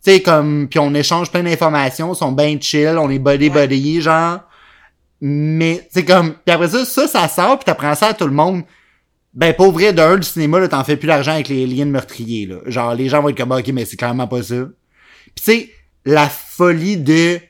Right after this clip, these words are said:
Speaker 1: toujours craindre ce que tu ne connais pas est en train de se défaire.
Speaker 2: Ouais, je suis d'accord.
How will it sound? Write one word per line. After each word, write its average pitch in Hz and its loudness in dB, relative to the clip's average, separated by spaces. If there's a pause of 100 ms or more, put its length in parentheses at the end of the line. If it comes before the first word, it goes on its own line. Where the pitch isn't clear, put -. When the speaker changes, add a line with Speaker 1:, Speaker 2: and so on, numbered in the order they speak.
(220)
Speaker 1:
toujours 165 0
craindre 165 -2
ce - -12
que 151 -2
tu 139 -6
ne 135 -2
connais 143 -2
pas 175 0 (300)
est 143 -2
en 147 0
train 156 -4
de 143 0
se 127 -4
défaire. 120 -4 (680)
Speaker 2:
Ouais, 208 -6 (100)
je - -16
suis - -12
d'accord. 175 -8